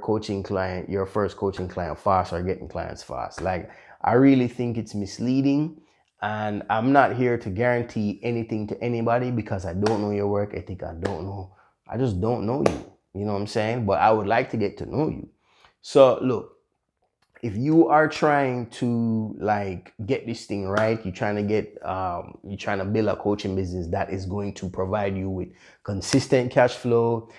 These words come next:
it's gonna give you the time and money freedom to do what you want, when you want, with your family and all them kind of things. The first thing I recommend that you do is get the expert's income blueprint.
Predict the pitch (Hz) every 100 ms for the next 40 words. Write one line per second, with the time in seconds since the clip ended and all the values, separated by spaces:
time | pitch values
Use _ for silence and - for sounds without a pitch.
0 | - 95 101 113 113 110 107 101 95 123
1 | 127 113 107 117 120 113 117 104 104 90
2 | 107 101 107 117 - 113 113 113 98 98
3 | 117 117 117 110 117 113 107 104 95 117
4 | 113 110 104 110 107 104 107 104 104 107
5 | 98 104 _ _ - - - _ - 104
6 | - 147 156 160 156 147 139 139 143 135
7 | 131 123 - 123 123 123 95 107 95 104
8 | - 120 - 123 131 - - 117 110 -
9 | - - _ _ 131 131 127 - 117 110
10 | 98 - 107 127 123 - 92 - -